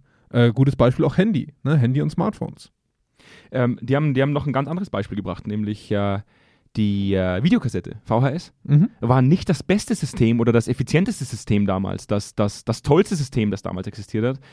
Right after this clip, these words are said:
Speaker 2: Aber die Leute haben sich halt zusammengetan und haben gesagt, „Okay, wir committen uns jetzt auf dieses System“, und haben's dann umgesetzt. Da waren ein paar mächtige Leute am Werk, die gesagt haben, „Das machen wir jetzt. Das macht am meisten Sinn“,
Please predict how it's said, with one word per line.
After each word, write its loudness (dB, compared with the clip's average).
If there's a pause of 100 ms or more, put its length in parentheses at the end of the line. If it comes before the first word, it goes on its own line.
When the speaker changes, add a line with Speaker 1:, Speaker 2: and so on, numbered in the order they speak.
(260)
Speaker 2:
Aber 4
die 4
Leute 4
haben 2
sich 0
halt 2
zusammengetan 0
und 0
haben -2
gesagt, -2
„Okay, -2
wir 2
committen 2
uns 2
jetzt -6
auf 0
dieses 0
System“, 0 (360)
und 2
haben's 2
dann -4
umgesetzt. 2
Da 0
waren 2
ein 2
paar 2
mächtige 0
Leute 2
am 0
Werk, -2 (180)
die 2
gesagt 0
haben, 2 (420)
„Das 0
machen 2
wir -2
jetzt. -12
Das -6
macht 0
am 2
meisten 2
Sinn“, 2